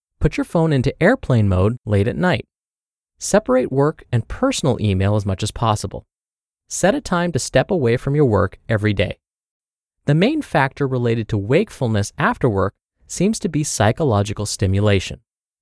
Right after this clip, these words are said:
Sleep problems arise mostly from dysfunctional cognitions, automatic arousal, and consequential distress. Therefore,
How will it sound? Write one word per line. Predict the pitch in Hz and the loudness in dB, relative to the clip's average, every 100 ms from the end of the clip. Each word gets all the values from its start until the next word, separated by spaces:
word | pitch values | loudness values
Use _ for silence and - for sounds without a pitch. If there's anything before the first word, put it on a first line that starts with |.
| _ | _
Sleep | - - 214 254 | -8 0 0 0
problems | - 139 127 131 | 0 2 2 0
arise | 151 127 104 101 113 | -2 2 2 2 0
mostly | 147 214 - 214 | 0 0 -4 -8
from | - 127 104 - | -2 -2 0 2
dysfunctional | 180 - 190 185 - 190 | 2 2 -2 -2 -4 -4
cognitions, | - 165 165 143 110 120 110 - _ - - | 0 0 2 0 0 -2 -2 -6 _ -20 -2
automatic | 113 156 180 190 202 | 0 0 0 -2 -2
arousal, | 180 147 127 127 131 - _ | 0 2 2 0 -4 -6 _
and | 135 139 | -8 -6
consequential | - 175 180 - - 101 - 104 | -4 -4 -4 -6 -2 -2 -2 -4
distress. | - - 180 - - - _ _ _ _ _ _ - | -6 -2 -2 -2 -4 -14 _ _ _ _ _ _ 2
Therefore, | 185 190 131 - 107 | 2 2 -2 -4 -8